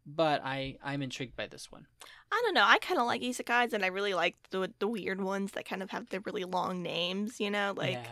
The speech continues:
Speaker 1: <laughs>
Speaker 2: "How I Got Reincarnated as a Slime," and "Do You Like My Mother?" and her two whole,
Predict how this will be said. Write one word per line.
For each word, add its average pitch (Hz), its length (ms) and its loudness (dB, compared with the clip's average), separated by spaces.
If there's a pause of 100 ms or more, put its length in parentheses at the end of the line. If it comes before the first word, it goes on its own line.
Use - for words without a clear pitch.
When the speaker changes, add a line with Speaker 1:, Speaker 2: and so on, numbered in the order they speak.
(120)
Speaker 1:
<laughs> 135 240 -4
Speaker 2:
"How 294 160 -2
I 311 60 2
Got 294 180 -4
Reincarnated 277 560 -2
as 285 160 -2
a 285 60 -2
Slime," 262 720 -4
and 214 420 -2
"Do 285 100 -4
You 294 120 4
Like 262 260 -2
My 254 100 0
Mother?" 247 340 0
and 262 120 -2
her 226 180 0
two 294 200 0
whole, 262 260 -2